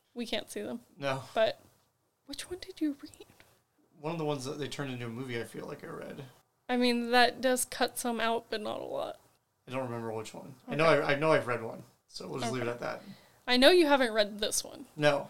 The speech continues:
Speaker 2: I have not.
Speaker 1: And it's about a girl who has O C D, and it's fitting because John Green also has O C D. So I've read this before, and as I was going through to mark the place that you need to stop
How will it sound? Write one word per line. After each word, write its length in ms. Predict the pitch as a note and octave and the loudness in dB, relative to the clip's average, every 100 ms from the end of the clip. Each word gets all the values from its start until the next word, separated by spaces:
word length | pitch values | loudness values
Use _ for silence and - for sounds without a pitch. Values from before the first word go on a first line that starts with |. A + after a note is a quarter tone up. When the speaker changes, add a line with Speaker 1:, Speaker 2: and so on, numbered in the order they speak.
| - | -8
Speaker 2:
I 80 | C#3+ | -4
have 120 | C3 | -2
not. 220 | B2+ - - - _ _ - | -4 -8 -12 -20 _ _ 2
Speaker 1:
And 300 | A#3+ A#3+ A#3 | 4 6 6
it's 140 | A#3 | 4
about 200 | C4 C#4 | 6 6
a 60 | C4+ | 6
girl 640 | B3+ B3+ B3 B3 B3 C#4+ _ - | 4 6 6 4 2 -6 _ -4
who 160 | B3+ B3 | 0 2
has 420 | A#3+ A3+ A3+ A3 | 6 6 6 4
O 180 | A#3 A3+ | 2 2
C 240 | - A#3+ | 0 -2
D, 460 | G#3+ G#3 G#3+ G#3+ G#3 | -2 -2 0 -2 0
and 260 | A3+ A3 G#3+ | 0 2 0
it's 240 | G#3 - | 0 0
fitting 360 | - A#3 A3+ A3 | 4 4 4 0
because 340 | A3 G#3+ G#3 | 0 -2 0
John 300 | G#3+ G#3 G#3 | -2 -2 -2
Green 400 | G#3 G#3 G#3 G#3+ - _ | -4 -4 -4 -8 -12 _
also 520 | A3 G#3+ - G#3+ G#3+ G#3+ _ | -4 -2 -2 -2 -4 -6 _
has 260 | - A3 | 4 4
O 140 | G#3+ G#3 | 4 0
C 180 | - G#3+ | -2 -4
D. 300 | G#3 G#3 G#3 | -4 -4 -4
So 500 | - - G#3 G#3 G#3 _ _ _ | -2 2 2 2 -2 _ _ _
I've 180 | B3 A#3 | 4 8
read 160 | B3+ C4+ | 8 8
this 180 | E4 - | 6 4
before, 840 | C#4+ - - A#3+ A#3 A#3 A#3 A3+ | 0 0 4 6 8 8 6 2
and 540 | - A3 G#3+ G#3+ A3 G#3 - - | 0 2 4 2 0 -4 -4 4
as 220 | A3+ A#3 | 6 8
I 100 | B3 | 6
was 200 | A#3 A3+ | 4 2
going 360 | G#3+ A#3 A#3 A#3 | 4 4 4 0
through 300 | - A#3 A3+ | -2 -2 -2
to 160 | - | -2
mark 280 | A3+ A3 A3 | 4 4 4
the 160 | - A3 | -2 -6
place 460 | - A3+ G#3+ - | 0 2 2 2
that 140 | A3+ G#3+ | 0 0
you 140 | G#3 | 0
need 220 | G#3 G3+ A3 | -2 -4 -4
to 100 | G#3 | -4
stop 580 | - A3 G3+ G3 - | 0 2 2 0 -6